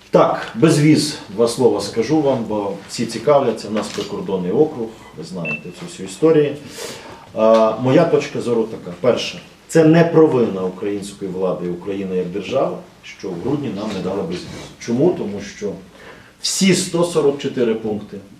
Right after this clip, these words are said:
які нам Європейський Союз, а, вимагав виконати, ми виконали. І це підтверджують керівники Євросоюзу, зокрема Дональд Туск, а, Юнкер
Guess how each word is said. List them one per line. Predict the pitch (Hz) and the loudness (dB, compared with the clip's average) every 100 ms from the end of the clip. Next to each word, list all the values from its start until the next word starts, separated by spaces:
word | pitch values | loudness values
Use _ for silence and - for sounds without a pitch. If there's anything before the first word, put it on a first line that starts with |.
| _ 85 | _ -12
які | 87 - | -12 -8
нам | 104 113 104 | -4 -2 -2
Європейський | 90 90 - 110 - 90 | -6 -6 -2 -2 -2 -10
Союз, | - 90 85 85 - - _ _ _ _ _ _ _ _ - - | -12 -10 -10 -14 -18 -20 _ _ _ _ _ _ _ _ -20 -20
а, | - 87 | -10 -4
вимагав | 95 131 127 120 95 101 | 2 4 4 4 2 2
виконати, | 131 143 143 - - | 0 0 -4 -6 -4
ми | 117 | -2
виконали. | 113 85 85 82 - - _ - - _ _ | -2 -4 -8 -16 -18 -20 _ -20 -20 _ _
І | - | -8
це | 110 | -6
підтверджують | - - 113 143 143 147 - | -4 -4 0 2 2 -4 -4
керівники | 101 90 92 90 131 - - - | -6 -4 -6 -4 -4 -6 -10 -14
Євросоюзу, | 90 107 113 113 - - 90 73 76 - | -2 0 0 -4 -8 -10 -10 -10 -14 -16
зокрема | 82 95 98 | -12 -8 -6
Дональд | 87 87 85 | -4 -4 -6
Туск, | 143 151 - - - - - - - - - - - | -6 -6 -8 -16 -20 -20 -20 -20 -20 -20 -20 -20 -16
а, | - 87 | -10 -6
Юнкер | 98 - 139 143 | -6 -2 2 2